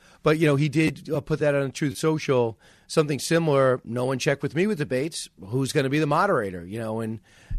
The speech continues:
and that's true. And you should definitely work the refs to get the best deal possible. That's,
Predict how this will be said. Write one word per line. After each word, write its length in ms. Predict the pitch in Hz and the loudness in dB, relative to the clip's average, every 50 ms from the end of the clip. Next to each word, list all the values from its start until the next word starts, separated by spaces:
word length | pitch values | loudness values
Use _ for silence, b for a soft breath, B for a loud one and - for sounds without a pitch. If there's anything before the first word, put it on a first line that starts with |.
| B B | B B
and 320 | 131 127 123 117 117 117 | -4 -2 -2 0 0 0
that's 180 | 135 139 127 - | -2 -2 -4 -4
true. 280 | - - 160 147 135 | 0 2 4 4 4
And 140 | 120 117 120 | 2 2 0
you 120 | 135 143 | -2 -4
should 220 | 135 - - 123 95 | -4 -4 -6 -4 0
definitely 320 | - 147 143 - - 151 135 | 2 2 2 2 0 0 2
work 260 | 127 143 143 139 - | 2 2 2 2 0
the 80 | 156 | -2
refs 280 | 135 131 135 135 123 - | 0 2 2 0 0 -2
to 80 | - 107 | -6 -6
get 140 | 123 110 | -6 -6
the 60 | - 110 | -6 -4
best 320 | - 143 131 127 - - | -2 0 0 0 0 -2
deal 160 | 139 127 117 | -2 -2 -2
possible. 400 | - 135 123 123 117 - - 95 | 0 0 0 0 0 -2 -8 -6
That's, 320 | 87 127 135 143 - - | -4 -4 -4 -4 -6 -8